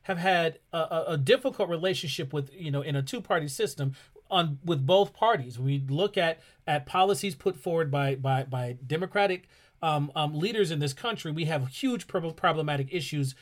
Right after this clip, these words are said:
uh, with indigenous and sovereignty rights that have been very different,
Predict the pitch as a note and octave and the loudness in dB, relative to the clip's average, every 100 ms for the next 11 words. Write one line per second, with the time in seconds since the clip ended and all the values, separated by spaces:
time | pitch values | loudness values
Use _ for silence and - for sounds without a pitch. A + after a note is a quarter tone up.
0 | - - C#3+ D3 D3+ C#3 D3 C3+ D3 D3+ | -12 -2 -2 0 -2 -2 0 0 -2 -4
1 | C3+ C3 G3+ A3 E3 C3+ C3+ A#2+ A#2+ B2 | -4 2 4 4 0 -4 -4 -4 -6 -8
2 | - - - B2 D3 C3+ D#3 C#3 C3+ D#3 | -14 -20 -6 0 0 0 0 2 2 2
3 | G#3 F#3 D4 D4 D#3 C#3 | 0 2 0 0 -4 -8